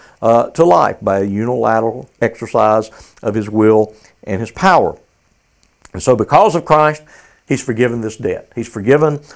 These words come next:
uh, our trespasses. Not some of them, not a few of them, but all of them.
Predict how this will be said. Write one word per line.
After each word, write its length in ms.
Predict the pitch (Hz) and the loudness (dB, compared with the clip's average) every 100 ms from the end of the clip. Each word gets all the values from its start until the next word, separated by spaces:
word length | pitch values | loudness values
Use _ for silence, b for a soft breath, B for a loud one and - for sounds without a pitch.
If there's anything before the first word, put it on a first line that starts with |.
| B | B
uh, 280 | - 107 - | -4 -2 -2
our 580 | - 113 120 120 120 113 B B | 0 2 4 4 0 -2 B B
trespasses. 720 | - 131 - - 92 - 90 | 2 2 0 -4 -4 -6 -6
Not 200 | 110 139 | -4 -2
some 280 | - 151 170 | 0 0 2
of 200 | 175 180 | 2 0
them, 120 | 175 | -4
not 160 | 117 | -4
a 40 | 110 | -4
few 260 | - 143 | -4 0
of 140 | 147 143 | 0 0
them, 180 | 147 143 | -4 -4
but 180 | 123 - | -6 -4
all 640 | - 131 165 175 160 - | 2 4 4 4 0 -2
of 380 | 101 98 95 95 _ | 0 2 0 -4 _
them. 460 | - 98 107 104 117 | -10 -4 -2 -2 -4